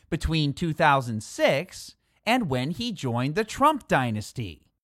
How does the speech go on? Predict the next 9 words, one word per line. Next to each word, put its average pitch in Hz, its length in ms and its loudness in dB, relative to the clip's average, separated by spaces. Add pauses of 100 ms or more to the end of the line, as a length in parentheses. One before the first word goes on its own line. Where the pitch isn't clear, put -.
(220)
just - 380 -2
four 277 340 4
months 170 380 2
premature 170 880 0
of 135 220 2
retiring 143 1080 -2 (320)
and 202 200 2
missing 254 360 0
out 214 540 2